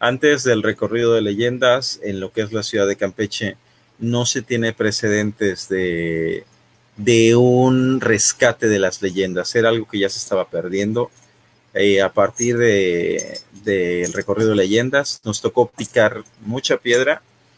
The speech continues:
para lograr posicionar y hacer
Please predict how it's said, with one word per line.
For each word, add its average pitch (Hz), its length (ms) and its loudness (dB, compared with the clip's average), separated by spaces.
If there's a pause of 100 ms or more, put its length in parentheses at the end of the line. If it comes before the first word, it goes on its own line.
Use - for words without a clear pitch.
(200)
para 107 300 4
lograr 117 680 2
posicionar 127 840 0 (480)
y 123 80 2
hacer 143 580 2